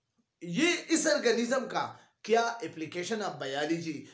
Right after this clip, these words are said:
यानी इस बायोलॉजी के क्या-क्या इस्तेमालात है, ठीक है ना,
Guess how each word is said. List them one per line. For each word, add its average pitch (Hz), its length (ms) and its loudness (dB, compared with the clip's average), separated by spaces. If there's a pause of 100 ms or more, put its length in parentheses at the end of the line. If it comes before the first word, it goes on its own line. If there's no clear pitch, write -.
(180)
यानी 208 520 -4
इस 233 200 -4
बायोलॉजी 190 440 -2
के 190 140 -10
क्या-क्या 262 560 0
इस्तेमालात 156 720 0
है, - 480 -14 (560)
ठीक 208 140 -2
है 294 100 2
ना, 156 240 -6